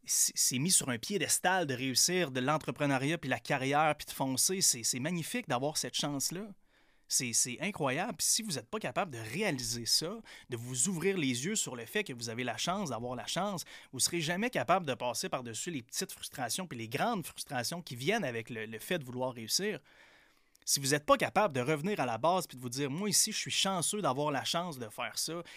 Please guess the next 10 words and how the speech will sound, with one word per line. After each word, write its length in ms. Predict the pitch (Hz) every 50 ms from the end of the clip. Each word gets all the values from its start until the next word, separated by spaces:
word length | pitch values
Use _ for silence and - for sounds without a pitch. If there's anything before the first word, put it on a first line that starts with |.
| -
Et 60 | - 127
c'est, 200 | - - 143 - - - - - - - - -
tout 240 | - 131 135 147 -
est 200 | 151 - - -
une 80 | 139
opportunité 580 | 127 110 - 131 - - - 147 127 117 - 196
à 80 | 156 123
tous 240 | - - 185 -
les 100 | - 123
jours. 400 | 117 120 151 180 196 - - _